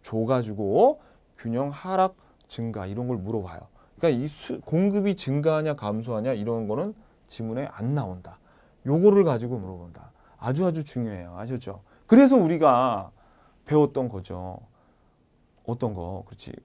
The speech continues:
수요 변화의 원인, 공급 변화의 원인을 그렇게 열심히 배웠던 겁니다.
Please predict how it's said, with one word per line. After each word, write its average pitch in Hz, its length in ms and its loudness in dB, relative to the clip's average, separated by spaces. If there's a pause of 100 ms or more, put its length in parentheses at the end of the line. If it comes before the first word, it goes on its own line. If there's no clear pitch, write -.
수요 202 440 0
변화의 113 420 -6
원인, 104 380 -10 (320)
공급 110 380 -10
변화의 101 340 -10
원인을 95 600 -12
그렇게 101 320 -14
열심히 110 360 -8
배웠던 110 300 -6
겁니다. 120 400 0